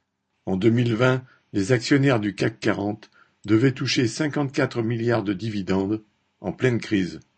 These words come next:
Et combien a rapporté le Black Friday aux grandes chaînes de distribution ou à Amazon ? Combien rapportent les millions de tests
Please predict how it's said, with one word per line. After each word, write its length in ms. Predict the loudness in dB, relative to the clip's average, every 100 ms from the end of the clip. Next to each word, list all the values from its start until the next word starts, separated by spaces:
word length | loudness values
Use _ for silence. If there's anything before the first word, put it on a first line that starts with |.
| _ _ _ _ _ _ _ _ -10
Et 100 | -4
combien 440 | -2 -2 2 2
a 60 | 2
rapporté 560 | 0 -4 -8 -4 -4
le 120 | -2
Black 260 | -2 -2 -4
Friday 540 | -6 -6 -4 -2 -2
aux 120 | -2 -4
grandes 280 | -2 -4
chaînes 240 | -4 -4 -4
de 80 | -4
distribution 840 | -8 -8 -6 -6 -6 -6 -6 -6
ou 120 | -6 -4
à 100 | -4 -6
Amazon ? 460 | -4 -4 -4 -6 -10 -14 _ _ _ _ _ -6
Combien 400 | -4 0 2 2
rapportent 400 | 0 -2 -4 -4
les 80 |
millions 400 | -2 -2 -2 -2
de 100 | -2
tests 380 | -4 -2 -2 -4